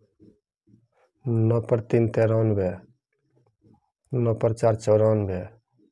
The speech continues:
नौ पर पाँच पंचानवे, नौ पर छः छियानवे, नौ पर सात सत्तानवे,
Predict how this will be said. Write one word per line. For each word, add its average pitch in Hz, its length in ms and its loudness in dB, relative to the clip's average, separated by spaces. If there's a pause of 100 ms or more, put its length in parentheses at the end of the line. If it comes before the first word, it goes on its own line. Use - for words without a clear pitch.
(960)
नौ 113 220 0
पर 113 200 -2 (120)
पाँच 110 240 0
पंचानवे, 101 680 -2 (1000)
नौ 110 260 0
पर 107 200 -2
छः - 240 -4
छियानवे, 104 680 -2 (3000)
नौ 117 380 0
पर 117 180 0
सात 113 240 0
सत्तानवे, 104 840 -2